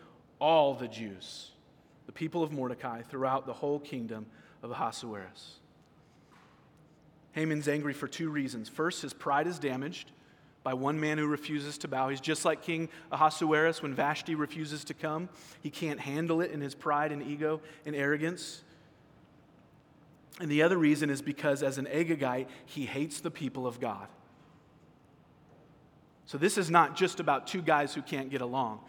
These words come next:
This is about God and his enemies. And friends, this is true of, of the enemies of God throughout all of the ages.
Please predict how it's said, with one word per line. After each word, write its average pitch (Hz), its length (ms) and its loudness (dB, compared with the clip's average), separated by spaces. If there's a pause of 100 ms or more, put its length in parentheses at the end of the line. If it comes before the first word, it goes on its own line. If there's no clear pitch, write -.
(220)
This 156 180 0
is 165 140 2
about 143 440 4
God 160 500 6 (540)
and 143 160 2
his 156 200 2
enemies. 113 680 -4 (1500)
And 139 100 -10
friends, 156 200 2
this 214 180 2
is 170 100 -4
true 165 320 2
of, 135 160 0 (840)
of 147 140 -2
the 156 120 4
enemies 160 300 4
of 139 160 -2
God 143 260 6
throughout 143 320 0
all 156 240 0
of 139 120 -2
the 135 120 -2
ages. 107 600 -8